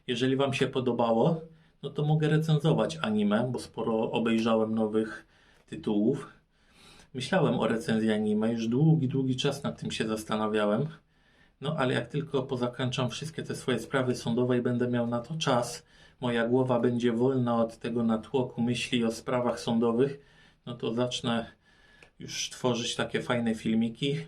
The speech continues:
Może powrócę do live'ów, nie mam żadnego szlabanu na live'y, ale po prostu dałem słowo, że nie będzie żadnych live'ów od czasu, kiedy tam napis-, ym, tam, e, wstawiłem ostatniego live'a z,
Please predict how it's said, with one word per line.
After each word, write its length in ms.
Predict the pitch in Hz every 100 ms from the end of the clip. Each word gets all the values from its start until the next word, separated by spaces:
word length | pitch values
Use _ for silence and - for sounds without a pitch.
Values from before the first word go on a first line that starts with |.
| - _ _ _ _ _ -
Może 320 | 135 139 143
powrócę 520 | 143 131 131 131 135
do 80 | 131
live'ów, 560 | 131 127 127 135 -
nie 120 | 131 139
mam 180 | 131
żadnego 340 | 127 123 127 127
szlabanu 500 | - 127 123 123 127
na 120 | 120
live'y, 460 | 120 120 120 131 127 - - _
ale 180 | 127 123
po 120 | 127
prostu 320 | - - -
dałem 320 | 123 127 127
słowo, 460 | 123 - 151 131 113
że 160 | 113 120
nie 120 | 123
będzie 260 | 127 123
żadnych 340 | 117 120 117 -
live'ów 380 | 117 113 123 156 -
od 180 | 156
czasu, 400 | - 131 127 135
kiedy 240 | 127 123 123
tam 320 | 123 120 117 - - - _ -
napis-, 420 | 123 - 127 - 156
ym, 320 | 123 120 120
tam, 280 | 123 120 120
e, 460 | - - - - -
wstawiłem 640 | - - 131 127 143 120
ostatniego 600 | 127 120 - - 123 117
live'a 480 | 110 113 113 120 127
z, 140 | 127